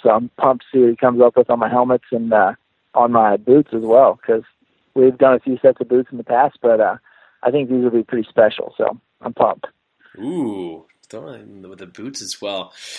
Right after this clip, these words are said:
Speaker 2: A lot of gr-,
Speaker 1: Yeah.
Speaker 2: uh, exciting things happening in the world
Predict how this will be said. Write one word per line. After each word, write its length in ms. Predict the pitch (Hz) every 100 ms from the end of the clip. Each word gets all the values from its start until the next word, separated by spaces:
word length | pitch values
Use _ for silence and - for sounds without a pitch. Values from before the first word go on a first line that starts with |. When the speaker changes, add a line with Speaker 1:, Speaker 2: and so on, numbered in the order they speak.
| -
Speaker 2:
A 40 | 110
lot 260 | 123 180
of 60 | -
gr-, 180 | 131 143
Speaker 1:
Yeah. 80 | 127
Speaker 2:
uh, 60 |
exciting 580 | 117 - 151 160 147 135
things 320 | 135 131 120
happening 480 | 127 127 - 131 127
in 100 | 120
the 80 | 110
world 460 | 107 117 123 120